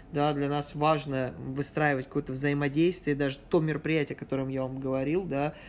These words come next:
это, э, такой плод совместной, со-, со-, совместной работы и совместного творчества.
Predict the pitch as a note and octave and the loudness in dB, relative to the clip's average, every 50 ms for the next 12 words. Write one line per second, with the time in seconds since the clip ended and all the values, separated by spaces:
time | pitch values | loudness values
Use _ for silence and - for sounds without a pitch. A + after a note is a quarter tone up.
0 | - - - - D#3 D3+ - - D3+ D3 C#3 C#3 C3+ - - - - D3 C#3+ C#3+ | -18 -8 -2 0 0 0 2 2 2 4 4 2 0 -2 -6 -8 -8 -6 -6 -6
1 | - D3 D3 C#3 - E3+ F3+ F3 E3+ - E3 D#3 D3+ E3 E3 D#3 - D3+ C#3 C3 | -4 -4 -4 2 6 8 8 8 6 4 0 2 2 2 0 0 0 -2 -4 -4
2 | - D#3 D#3 - - D3+ C#3+ - - - - - - D3 - - - D#3+ D#3+ E3+ | -4 -6 -8 -4 -2 -2 -2 -4 -8 -12 -10 -6 -6 -6 -4 -2 -2 0 2 2
3 | D#3+ D#3 - - D3 B2+ C3+ C#3 C#3+ D#3+ D#3 D#3 D3+ - C3+ B2+ C3+ - - C3 | 0 0 -2 -2 -2 0 0 0 2 2 2 2 2 0 -4 -6 -6 -6 -6 -4
4 | C#3 D3 C3+ - - C3 B2 - G3 - - - - - - - F3+ F3+ | -4 -4 -4 -4 -6 -8 -6 -2 -2 -2 -2 -2 -6 -10 -6 -6 -6 -4